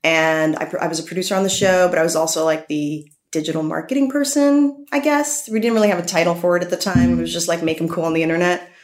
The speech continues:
It's like, okay. So I brought Larry King in to do a bunch of things with YouTubers, which was really, you know, kind of groundbreaking at the time. He was sort of the biggest celebrity to utilize that kind of influence.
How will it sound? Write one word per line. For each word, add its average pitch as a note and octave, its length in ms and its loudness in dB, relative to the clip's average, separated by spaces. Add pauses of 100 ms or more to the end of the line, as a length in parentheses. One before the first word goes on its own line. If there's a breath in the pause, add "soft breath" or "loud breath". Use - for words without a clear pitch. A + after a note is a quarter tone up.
(160 loud breath)
It's - 100 -18
like, D3+ 80 -6
okay. D#3 460 -2 (200 loud breath)
So - 140 -2
I F3+ 40 0
brought F3+ 220 0
Larry F3 240 -2
King F3 240 0
in E3+ 220 0
to E3 300 -4 (120)
do E3+ 140 2
a - 20 -2
bunch E3 160 -2
of D#3 60 -6
things D#3 160 -2
with D3+ 80 -10
YouTubers, D3+ 680 0
which D#3 160 -10
was D3+ 140 -8 (180)
really, D3 480 -4 (200)
you D#3 140 -2
know, D3 380 -8
kind D#3 180 -2
of D3+ 60 -2
groundbreaking D3+ 560 0
at - 80 -8
the D3+ 60 -8
time. E3 720 -2
He - 80 -4
was D#3 120 -2
sort D#3+ 100 0
of D#3 60 0
the D#3 60 -2
biggest D#3 280 0
celebrity D#3 420 0
to D3 240 -4 (340 soft breath)
utilize E3+ 840 -2
that F3+ 160 0
kind F#3+ 140 -2
of F#3 80 -2
influence. F#3+ 560 -2